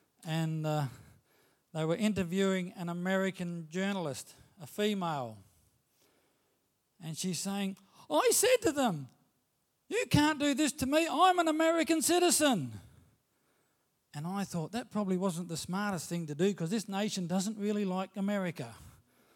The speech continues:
But she knew her identity. "I'm from the United States of America. No foreign army's gonna push me around, even if I am on their soil."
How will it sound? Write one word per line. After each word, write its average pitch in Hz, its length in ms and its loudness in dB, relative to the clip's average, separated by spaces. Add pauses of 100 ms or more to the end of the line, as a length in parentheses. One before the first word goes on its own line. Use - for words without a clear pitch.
(380)
But 226 440 0 (1600)
she 220 400 0
knew 180 500 0 (180)
her 185 220 -2
identity. 151 680 -6 (1700)
"I'm 269 300 2
from 226 220 2
the 233 120 4
United 262 720 2
States 254 400 -2
of 226 80 -4
America. 233 720 0 (520)
No 262 300 2
foreign 247 560 4
army's 240 380 2
gonna 240 200 4
push 240 320 4
me 247 220 2
around, 214 440 2
even 226 260 0
if 208 100 0
I 208 160 0
am 214 100 2
on 208 140 2
their 208 180 -4
soil." 175 560 -2